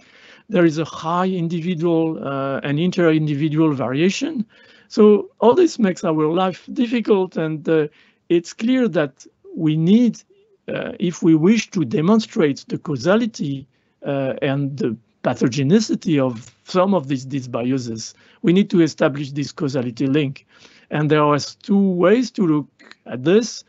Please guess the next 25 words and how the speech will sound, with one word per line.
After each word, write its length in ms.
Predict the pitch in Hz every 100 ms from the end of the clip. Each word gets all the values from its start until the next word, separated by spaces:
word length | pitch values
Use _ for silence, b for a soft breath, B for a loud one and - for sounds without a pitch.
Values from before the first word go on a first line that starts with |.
| b b -
One 280 | 165 185
is 140 | 175 143
at 120 | 135
the 80 | 135
bench 480 | 110 156 262 - - _
by 240 | - 131 131
experimental 840 | 131 139 - 185 165 151 131 120
systems, 680 | - 208 - 233 233 208 - _ _ _ -
again, 440 | 143 165 240 220
doing 260 | 175 151 156
cellular 440 | - 170 147 147
microbiology, 840 | 139 135 127 160 127 139 180 196 226
provided 540 | - 147 139 131 143
that 180 | 127 113
you 160 | 147 131
establish, 680 | 123 - 135 139 139 139 151
uh, 160 | 127
good, 360 | 123 156 147 127
uh, 120 | 123
readouts, 640 | 123 131 143 196 208 -
good, 260 | 220 247 226
uh, 160 | 208 131
phenotype 640 | - 214 208 202 196 196
to 120 | - 165
observe, 560 | 160 - 175 180 160